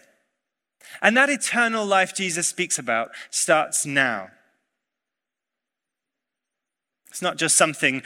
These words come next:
for a far off time. Eternal life, the kingdom of God, is for now when we know and love Jesus.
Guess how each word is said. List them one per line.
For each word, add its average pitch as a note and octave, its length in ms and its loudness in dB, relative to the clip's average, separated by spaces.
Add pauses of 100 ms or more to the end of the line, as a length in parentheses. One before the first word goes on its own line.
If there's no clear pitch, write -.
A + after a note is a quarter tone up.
(140)
for F#3 140 2
a D3 120 -2
far C#3+ 400 2
off D3 280 -2 (180)
time. A2+ 560 -4 (1400)
Eternal F3+ 500 0
life, C#3+ 600 0
the D3+ 100 -6
kingdom E3+ 380 0
of D3 120 -2
God, A#2+ 300 -2 (260)
is C#3 380 0 (220)
for - 160 -4
now C3+ 640 0 (200)
when C3+ 220 -4
we C3+ 100 -2
know B2+ 440 0 (180)
and C#3+ 180 -2
love C3 220 2
Jesus. A2+ 640 -4